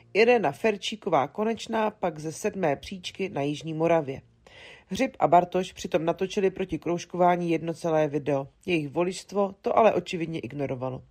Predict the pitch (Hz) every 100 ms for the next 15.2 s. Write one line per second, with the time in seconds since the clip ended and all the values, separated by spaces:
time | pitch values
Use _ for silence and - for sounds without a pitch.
0 | _ - - - _ 180 - 208 226 262
1 | 175 156 151 165 208 - 170 202 185 214
2 | 208 214 208 190 156 185 196 196 202 160
3 | 147 185 185 - 180 - 170 - 180 180
4 | 170 139 147 160 180 - 156 170 180 185
5 | 214 208 - - - - 233 240 214 208
6 | 208 214 214 202 208 - 202 185 160 -
7 | - 185 190 190 - - _ _ - 214
8 | - 165 156 151 139 139 - _ _ _
9 | - 180 254 196 220 196 196 185 185 -
10 | 190 185 196 185 214 170 156 - 202 202
11 | 196 - 190 190 - - _ - 240 233
12 | 233 233 220 - 160 185 185 185 180 180
13 | - 131 143 175 - - 202 214 _ _
14 | - 170 180 - 196 202 208 196 156 -
15 | 131 131